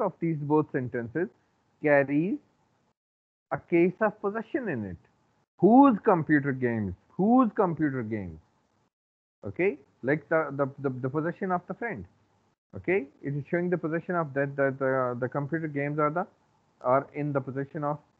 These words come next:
uh, the friend. So it would be, "I like going to see my friend whose computer games are better than me." Joined together, they become, "I like going to see my friend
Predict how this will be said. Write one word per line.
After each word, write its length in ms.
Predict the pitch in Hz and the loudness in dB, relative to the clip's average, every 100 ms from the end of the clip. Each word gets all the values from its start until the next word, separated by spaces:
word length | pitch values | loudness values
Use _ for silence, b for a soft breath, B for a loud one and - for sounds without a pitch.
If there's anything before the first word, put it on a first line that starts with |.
| _ _ - | _ _ -12
uh, 500 | 117 113 113 113 110 | -10 -6 -6 -6 -4
the 160 | 110 123 | -4 -4
friend. 260 | - 175 87 - _ _ _ _ _ - | 0 0 -2 -10 _ _ _ _ _ 2
So 80 | 175 165 | 2 4
it 100 | 156 | 0
would 200 | 190 180 | 2 2
be, 200 | 190 233 - _ - | 2 -2 -4 _ 0
"I 160 | 147 151 | 6 6
like 520 | 151 180 226 220 185 | 8 8 6 2 -2
going 300 | 160 170 170 | 0 2 0
to 120 | 175 - | -4 -6
see 140 | 180 165 | -4 -2
my 160 | 143 | -2
friend 360 | 117 135 147 180 - | -2 -4 -4 -6 -8
whose 320 | - 190 240 226 | -2 0 0 0
computer 420 | 202 165 156 147 | -2 -2 -2 -4
games 320 | 139 135 123 120 | -4 -4 -4 -2
are 100 | 113 | -4
better 260 | 107 104 | -4 -6
than 200 | 95 90 | -8 -10
me." 80 | 85 76 _ _ _ 123 | -12 -18 _ _ _ 2
Joined 280 | 160 180 180 | 4 4 2
together, 340 | 175 170 160 | 2 2 0
they 160 | 151 147 | 0 -2
become, 500 | 143 131 135 131 143 _ _ _ _ | -2 -4 -4 -6 -12 _ _ _ _
"I 140 | 147 143 | 4 6
like 280 | 147 180 190 | 6 4 4
going 240 | 190 185 | 0 -2
to 140 | 165 175 - | -2 -6 -4
see 100 | 165 | -4
my 160 | 151 | -4
friend 340 | 135 - 143 | -4 -4 -6